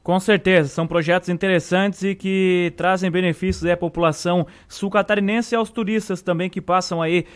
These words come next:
pela região. Capitão, algo que eu não tenha explorado durante a entrevista que o senhor gostaria de expor também ao ouvinte da Rádio Cidade em Dia?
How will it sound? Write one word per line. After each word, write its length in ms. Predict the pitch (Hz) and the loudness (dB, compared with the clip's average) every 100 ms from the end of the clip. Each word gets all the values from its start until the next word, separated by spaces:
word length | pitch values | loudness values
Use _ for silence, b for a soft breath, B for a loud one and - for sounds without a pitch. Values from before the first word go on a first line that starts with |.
| B - | B 0
pela 220 | 190 180 | 2 4
região. 380 | 180 151 160 131 | 2 2 2 4
Capitão, 480 | 214 - 269 214 - | 0 4 2 4 4
algo 260 | 214 233 | 4 4
que 100 | 226 | 2
eu 40 | 240 | 0
não 100 | 226 | 2
tenha 160 | 233 | 0
explorado 480 | 226 220 208 208 190 | 0 0 4 4 2
durante 360 | 185 208 202 214 | 0 0 0 -2
a 20 | |
entrevista 500 | 202 180 202 226 202 | -2 -2 -2 -2 -6
que 80 | - | -4
o 40 | |
senhor 140 | 202 | -4
gostaria 380 | 196 196 196 196 | -2 -2 0 0
de 60 | 185 | -2
expor 320 | 160 190 196 | -2 -2 0
também 240 | 180 165 | -2 -2
ao 80 | 180 | 0
ouvinte 320 | 170 151 180 | 0 -2 -4
da 80 | 165 | -2
Rádio 280 | 160 175 151 | 0 0 -2
Cidade 300 | 160 170 156 | 0 0 0
em 40 | |
Dia? 340 | 156 240 190 | -2 2 2